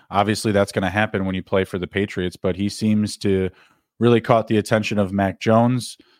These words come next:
to be the wide receiver one of this roster. So, yeah, he, he definitely needs to be on your bench for sure. What to spend on him absolutely depends on your situation. Of course, the more dire, you spend more.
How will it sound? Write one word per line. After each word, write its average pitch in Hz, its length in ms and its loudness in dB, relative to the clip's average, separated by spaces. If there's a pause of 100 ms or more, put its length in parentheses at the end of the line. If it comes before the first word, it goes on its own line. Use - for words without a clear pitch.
(140)
to 117 140 0
be 113 500 0
the 104 180 0
wide 101 280 2
receiver 104 480 -4
one 110 580 -2
of 104 240 -2
this 101 220 -2
roster. 104 480 0
So, 110 380 0 (300)
yeah, 185 160 2
he, 160 180 0
he 165 100 2
definitely 147 360 2
needs 123 180 0
to 110 100 2
be 117 100 2
on 110 120 2
your 98 100 -2
bench 107 300 0
for 127 160 -6
sure. 131 440 0 (400)
What 135 200 2
to 120 100 -2
spend 123 380 0
on 123 160 2
him 117 400 0 (260)
absolutely 110 400 0
depends 107 400 0
on 98 140 0
your 104 140 0
situation. 104 840 -2 (420)
Of - 120 -20
course, 135 280 2
the 104 100 -4
more 92 180 -4
dire, 113 520 0
you 90 120 -12
spend 90 420 -10
more. 117 460 0